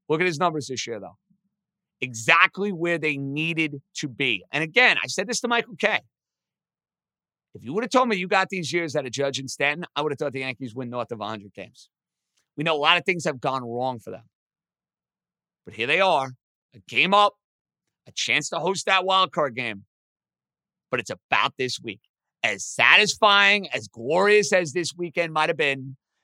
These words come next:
and I'm sure it was a wonderful one for Bill in Los Angeles. Happy birthday, Bill from Los Angeles. I hope another great year is upon you. We love your support.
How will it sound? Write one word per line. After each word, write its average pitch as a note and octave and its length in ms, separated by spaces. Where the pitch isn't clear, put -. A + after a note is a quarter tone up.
and C3 120
I'm C3 60
sure D#3 280
it C#3+ 80
was D#3+ 160
a E3+ 60
wonderful E3 520
one E3+ 220
for D#3+ 160
Bill D#3+ 240
in E3+ 60
Los E3 260
Angeles. D3 480
Happy E3 400
birthday, F3 520
Bill E3+ 220
from E3 220
Los E3 260
Angeles. D3+ 540
I B2 160
hope D3+ 240
another D3+ 240
great D3+ 260
year D#3 200
is B2+ 100
upon E3+ 380
you. F3+ 340
We C#3+ 160
love E3 480
your C#3+ 220
support. G3 640